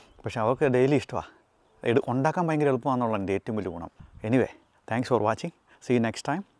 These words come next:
വെയിറ്റ് ലോസ് ചെയ്യേണ്ടവർക്ക് റവ കൊണ്ടുള്ള ഉപ്പുമാവ്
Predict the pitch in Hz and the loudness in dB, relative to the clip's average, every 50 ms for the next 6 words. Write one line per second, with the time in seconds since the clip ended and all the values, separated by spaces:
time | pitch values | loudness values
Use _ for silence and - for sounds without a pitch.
0 | _ _ _ _ _ _ _ _ _ _ - - 98 104 139 147 - 165 175 151 | _ _ _ _ _ _ _ _ _ _ -12 -4 6 8 8 8 10 8 6 6
1 | - - - 147 135 135 127 135 139 - - 175 185 - - - - - - - | 2 -2 0 2 2 4 4 4 2 2 2 0 -2 -2 -6 -18 -20 -20 -20 -20
2 | - - - - - - - _ _ - - 110 107 113 135 165 - - 123 120 | -20 -20 -20 -20 -20 -20 -20 _ _ -2 0 2 2 2 0 -2 -2 -4 -4 -4
3 | 117 113 113 107 95 - 123 120 127 143 | -2 -2 -2 -2 -2 -2 -2 -2 -2 -2